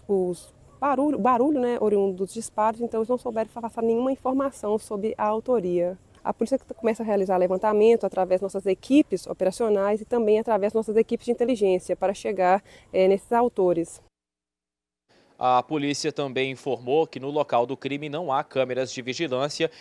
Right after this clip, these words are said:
Speaker 2: e ainda tenta localizar, né, os suspeitos de envolvimento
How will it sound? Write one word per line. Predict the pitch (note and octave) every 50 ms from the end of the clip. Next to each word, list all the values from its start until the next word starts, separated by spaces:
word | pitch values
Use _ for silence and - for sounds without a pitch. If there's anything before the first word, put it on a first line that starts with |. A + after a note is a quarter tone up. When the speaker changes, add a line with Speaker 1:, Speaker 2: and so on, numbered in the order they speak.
| - _
Speaker 2:
e | - D#3
ainda | D#3+ D#3 E3+ E3+ F3 E3
tenta | - E3 D#3 - E3
localizar, | D#3 E3 F3 - F#3+ F3 F3 F#3 E3+ B2 B2 B2+ C3+ D3+ D3+ B2+
né, | B2+ C3 C#3
os | C#3 -
suspeitos | - F3 - - - - D#3 E3 E3+ - C3 A#2+
de | A2+ C3+
envolvimento | C#3 C3 C3+ C#3 C#3 C#3+ D3 B2 A#2+ B2+ C3 - C#3+ C#3